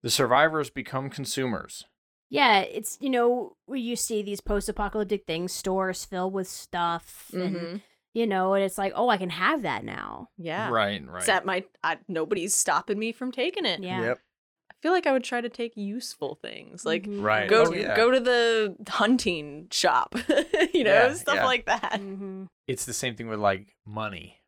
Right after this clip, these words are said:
Speaker 1: right?
Speaker 3: Mm-hmm.
Speaker 1: In all of these stories, zombie movies, video games, all the stuff, whenever the apocalypse has happened and they're in it, currency is always something other than money.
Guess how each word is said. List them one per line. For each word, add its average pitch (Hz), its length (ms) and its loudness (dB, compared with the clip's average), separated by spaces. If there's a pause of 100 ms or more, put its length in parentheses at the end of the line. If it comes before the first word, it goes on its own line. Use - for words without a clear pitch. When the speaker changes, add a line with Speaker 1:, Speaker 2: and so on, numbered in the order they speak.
Speaker 1:
right? 98 320 2
Speaker 3:
Mm-hmm. 190 80 -8 (720)
Speaker 1:
In 131 180 0
all 139 260 6
of 131 120 0
these 117 220 -4
stories, 98 840 -8 (640)
zombie 107 360 -6
movies, 101 500 -10 (240)
video 110 240 -2
games, 98 300 -8
all 110 180 -6
the 104 80 -10
stuff, - 260 -10
whenever 110 360 -6
the 101 140 -6
apocalypse 104 640 -6
has 95 280 -4
happened 127 720 -6
and 107 160 -10
they're 92 180 -8
in 139 140 -6
it, 95 260 -6 (880)
currency 143 600 -2
is 98 220 -14 (120)
always 120 420 6
something 98 340 -4
other 98 200 -6
than 95 180 -10
money. 90 340 -14